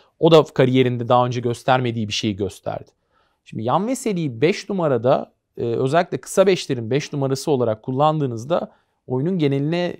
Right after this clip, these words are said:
e, yayılan bir rebound problemi var. Ve bu Euroleague'deki birçok takım tarafından cezalandırılıyor. Artık Veseli'nin, e, maç kondisyonu da ya da Veseli'nin enerjisi de, e, maçı A noktasından alıp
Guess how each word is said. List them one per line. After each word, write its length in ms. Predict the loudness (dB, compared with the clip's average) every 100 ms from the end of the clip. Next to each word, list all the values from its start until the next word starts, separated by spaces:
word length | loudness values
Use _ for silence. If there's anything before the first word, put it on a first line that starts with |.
| -14
e, 200 | -12 -10
yayılan 600 | -6 -2 -2 0 0 0
bir 80 |
rebound 320 | -2 0 0 -2
problemi 400 | -8 -8 -8 -12
var. 300 | -16 _ _ _ _ _ -4
Ve 160 | -4 -2
bu 80 | 0
Euroleague'deki 800 | 2 2 -2 -8 -4 -4 -4 -10
birçok 400 | -10 -4 -4 -4
takım 240 | -6 -4
tarafından 480 | -4 -4 -4 -4 -2
cezalandırılıyor. 840 | -2 0 0 2 -2 -4 -10 -10 0
Artık 360 | 2 2 -2
Veseli'nin, 540 | -4 -2 -2 -2 -6 -8 _ _ _ _ _
e, 180 | -8 -4
maç 240 | 0 -2
kondisyonu 640 | 0 -4 -4 -8 -8 -8 -6
da 80 | -6
ya 120 | -4
da 100 | -2
Veseli'nin 420 | -4 -4 -8 -8
enerjisi 640 | -8 -4 -4 -4 -6 -4 -2
de, 220 | -2 -6 _ _ _ _ _ -6
e, 240 | -4 -4
maçı 300 | -4 -4 2
A 160 | 4 4
noktasından 520 | 4 -2 -8 -6 -6
alıp 280 | -6 -8